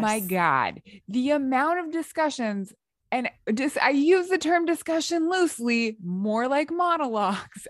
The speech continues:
Speaker 1: I have listened to about this goddamn movie that I could not care less about.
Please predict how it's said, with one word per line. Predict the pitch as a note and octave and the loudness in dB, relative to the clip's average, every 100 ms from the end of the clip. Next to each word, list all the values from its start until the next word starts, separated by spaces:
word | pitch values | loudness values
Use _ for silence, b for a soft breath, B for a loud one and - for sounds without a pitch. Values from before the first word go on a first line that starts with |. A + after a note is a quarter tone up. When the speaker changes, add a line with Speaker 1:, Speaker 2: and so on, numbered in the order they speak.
| - | -14
Speaker 1:
I | E3+ F3 | -6 -4
have | G#3+ C4 | -2 -6
listened | D4 F4 E4+ D4 B3 | -4 -4 -4 -4 -4
to | A3+ G#3+ G3 F3+ - B B B | -2 -2 -2 -4 -10 B B B
about | D#3+ C#3+ E3 F#3+ | -4 0 0 2
this | B3 A#3+ | 0 -2
goddamn | - C4 B3+ D4 D4+ D4+ | 2 2 4 4 2 4
movie | D#4+ D#4+ C4 F#3 F3+ E3+ - B B B B B B - | 4 4 4 0 0 -4 -10 B B B B B B -6
that | B3+ - | -6 -2
I | C4 C4+ D4+ C4+ _ _ - | 2 4 4 2 _ _ -2
could | - - F4 F#4 | -2 2 4 6
not | F4+ F4+ C#4+ | 6 4 2
care | - A#3+ A3+ | -2 -6 -6
less | D#3 A3+ C4+ | -8 -10 -8
about. | B3 G3+ | -4 -4